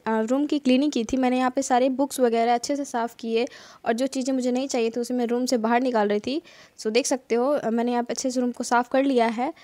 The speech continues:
और अभी डेकोरेशन बाकी है, तो इसके बाद हम करेंगे अपने रूम की डेकोरेशन। तो उसके लिए मैं ले रही हूँ, मतलब, पॉम-पॉम येलो and ऑरेंज कलर की, और मैं यहाँ बना रही हूँ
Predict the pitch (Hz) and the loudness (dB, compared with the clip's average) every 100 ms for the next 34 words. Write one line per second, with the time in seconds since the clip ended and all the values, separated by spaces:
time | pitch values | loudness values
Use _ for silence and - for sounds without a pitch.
0 | - - 226 233 254 254 247 262 277 254 | -20 -4 0 2 2 2 2 0 0 0
1 | 262 320 262 254 - - 269 247 262 277 | 0 0 2 0 -2 -2 0 2 0 0
2 | 262 233 240 226 247 285 240 226 302 339 | 0 0 -2 -2 -2 -2 -4 -4 -4 -2
3 | 254 - 247 349 - - - - 220 220 | -2 -2 -8 -10 -14 -20 -20 -6 -2 0
4 | 208 - - 311 285 294 269 262 262 269 | -2 -4 -2 0 2 2 4 4 4 2
5 | 262 262 247 220 240 240 226 226 269 339 | 0 -2 -2 -2 -2 4 2 4 2 0
6 | 269 233 233 247 294 226 226 226 269 302 | 0 0 2 4 4 2 0 2 0 -2
7 | - 233 226 277 254 269 277 269 247 240 | 0 -2 0 0 0 2 2 0 0 0
8 | 240 247 277 | 0 -2 -4